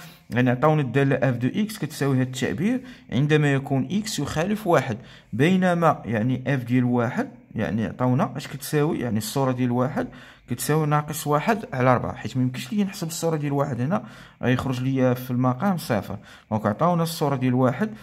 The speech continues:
هي ناقص واحد على أربعة، والسؤال المطروح، لاحظوا معايا دابا السؤال المطروح شنو هو؟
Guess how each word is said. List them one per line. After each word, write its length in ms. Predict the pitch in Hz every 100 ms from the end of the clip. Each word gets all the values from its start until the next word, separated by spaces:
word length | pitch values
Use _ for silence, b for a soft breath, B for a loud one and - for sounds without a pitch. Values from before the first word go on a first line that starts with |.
| B B B 104
هي 180 | 120 135
ناقص 380 | 135 143 -
واحد 480 | 127 - 123 123 123
على 120 | 95
أربعة، 300 | 110 107 165 - B B
والسؤال 420 | 135 - 202 190 202
المطروح، 540 | 196 185 147 110 -
لاحظوا 320 | 131 135 131
معايا 220 | 120 123
دابا 180 | 143 139
السؤال 320 | 135 - -
المطروح 420 | 139 131 170 262 180
شنو 200 | -
هو؟ 100 | 139